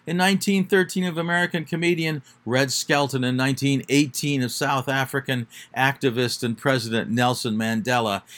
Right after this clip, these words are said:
in nineteen thirty-nine of writer Hun-, Hunter Thompson,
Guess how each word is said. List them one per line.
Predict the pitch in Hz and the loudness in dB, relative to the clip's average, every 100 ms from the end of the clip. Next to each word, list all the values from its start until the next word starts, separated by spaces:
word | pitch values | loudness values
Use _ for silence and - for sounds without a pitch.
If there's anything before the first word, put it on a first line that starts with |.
| - | -10
in | 120 131 | -4 0
nineteen | 147 - 147 131 | 0 0 0 0
thirty-nine | 147 131 120 123 123 120 120 | 2 2 2 2 2 4 2
of | 107 92 | 0 0
writer | 110 110 98 - | 2 2 0 0
Hun-, | 123 117 95 | 0 0 -2
Hunter | - 127 95 | -2 -2 -2
Thompson, | - 127 135 147 190 196 | -2 -2 0 0 -2 -2